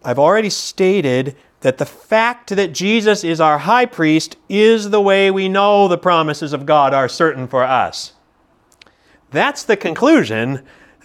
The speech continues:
But now to get us there, in looking at verses thirteen to twenty, I will say to you, they are about one promise, or one set of promises, I guess you could say.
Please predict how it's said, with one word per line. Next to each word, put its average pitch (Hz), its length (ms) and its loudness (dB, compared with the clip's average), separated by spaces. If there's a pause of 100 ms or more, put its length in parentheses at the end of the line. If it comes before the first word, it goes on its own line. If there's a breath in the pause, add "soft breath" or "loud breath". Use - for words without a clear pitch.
But 165 260 0
now 190 440 2
to - 220 -4
get 208 220 2
us 254 160 0
there, 120 460 -2 (440 soft breath)
in 156 180 0
looking 208 300 0
at 160 120 -2
verses 170 340 0
thirteen 202 480 -2
to 147 60 -10
twenty, 151 560 -4 (300 loud breath)
I 156 220 0
will 156 200 2
say 220 300 -2
to 170 80 -6
you, 127 240 -2
they 151 260 0
are 139 260 4
about 143 800 0 (1000)
one 196 380 0
promise, 190 640 -2 (1300)
or 110 300 -2 (160 loud breath)
one 110 280 -2
set 127 320 -2
of 92 140 -12
promises, 92 640 -8 (180)
I 90 80 -8
guess 87 240 -6
you 92 60 -12
could 90 160 -12
say. 85 360 -4